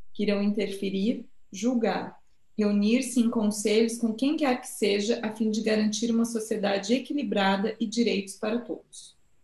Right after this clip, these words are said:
Em outras culturas, nas quais cada sexo é compreendido ou bem como irmã, ou bem como irmão, os parâmetros hierárquicos impostos pela idade e pelo poder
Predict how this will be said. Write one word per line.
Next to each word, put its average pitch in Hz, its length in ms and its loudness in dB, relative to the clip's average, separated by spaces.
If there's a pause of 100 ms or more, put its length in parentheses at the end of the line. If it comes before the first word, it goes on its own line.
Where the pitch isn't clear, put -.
(580)
Em 202 140 2
outras 254 340 4
culturas, 233 600 2
nas 208 260 0
quais 214 340 2
cada 214 260 -2
sexo 240 540 -2
é 233 40 2
compreendido 214 1040 0 (240)
ou 190 180 0
bem 214 240 4
como 214 240 4
irmã, 196 560 4 (180)
ou 190 160 -2
bem 202 260 2
como 196 260 0
irmão, 190 580 0 (200)
os - 100 -8
parâmetros 240 720 0
hierárquicos 226 840 2
impostos 214 580 0
pela 208 240 0
idade 196 460 0
e - 40 -16
pelo 208 200 0
poder 202 580 -2